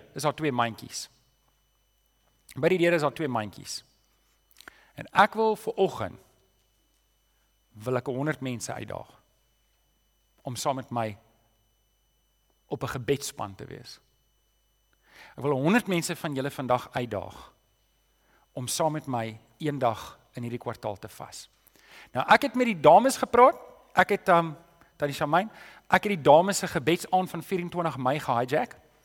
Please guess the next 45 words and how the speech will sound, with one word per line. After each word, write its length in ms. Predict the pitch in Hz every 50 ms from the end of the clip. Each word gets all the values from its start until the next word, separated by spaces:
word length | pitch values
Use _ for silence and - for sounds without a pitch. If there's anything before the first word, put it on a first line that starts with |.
| _ - - - - - _ _
Dit 120 | - 147 -
gaan 140 | - 160
'n 40 | 151
gemeentegebedsaand 960 | - 160 147 139 147 165 185 180 208 190 - 180 135 143 143 - - 147 135
wees. 200 | 120 170 208 -
Ons 140 | - 190 -
gaan 180 | - 170 147 -
Tini 240 | - 190 180 180 160
Lou 200 | 143 147 170 180
saal 260 | - - 160 156 147
kry. 280 | - 170 165 180 - - - - _ _ _ _ _ _ _ _ _ _ _ - - - - - - - _
En, 220 | - 139 139 139
ehm, 220 | 135 135 135 131 131 131 - - - _ _
ek 100 | - 160
wil 120 | 143 165 156
jou 140 | 160 156
nou 180 | 147 139 160 220
sê 180 | 214 - 233 214
wat 120 | 190 190
die 60 | 180 170
uitdaging 440 | 170 180 170 160 151 - 156 147
gaan 160 | 123 - 151 123
wees, 160 | 143 143 -
dat 160 | - 135 -
so, 100 | - 190 151 135 165 185
soos 240 | - - - 165 147
ek 120 | 190 - -
preek, 260 | 190 190 180 180 -
dat 160 | 151 139 - - - - - -
die 140 | - 139 143
Here 160 | 175 220 269
in 80 | 262 247
jou 80 | 233 208
hart 180 | 196 208 202 -
kan 120 | 202 180 170
werk 280 | 165 170 165 156 -
en 80 | 156 127
as 100 | - -
jy 120 | 160 139
oortuig 480 | 143 147 147 - - 214 208 202 190 -
is 120 | 175 -
dat 160 | - 151 131
jy 100 | 147 156 156 151
jou 200 | 147 180 240 285
naam 260 | 277 247 214 196 185